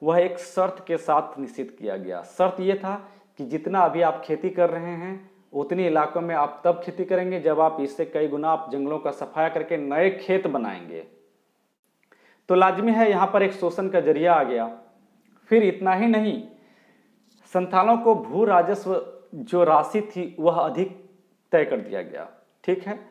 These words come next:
और जमींदारों का शोषण, साहूकारों, महाजनों का शोषण, इन सारे चीज़ों ने संथालों को विद्रोह करने पर विवश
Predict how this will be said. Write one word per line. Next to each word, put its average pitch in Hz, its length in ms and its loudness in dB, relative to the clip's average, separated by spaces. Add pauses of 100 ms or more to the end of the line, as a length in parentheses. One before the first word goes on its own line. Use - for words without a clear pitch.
(480)
और 175 220 4
जमींदारों 180 540 2
का 185 180 0
शोषण, 170 420 -4
साहूकारों, 160 640 2
महाजनों 147 580 -2
का 165 180 -2
शोषण, 160 440 -6 (480)
इन 147 160 -4
सारे 185 560 2
चीज़ों 156 420 -4
ने 143 240 -10 (360)
संथालों 147 760 -6
को 147 220 -4
विद्रोह 135 500 -6
करने 135 260 -4
पर 127 180 -6
विवश 120 340 -8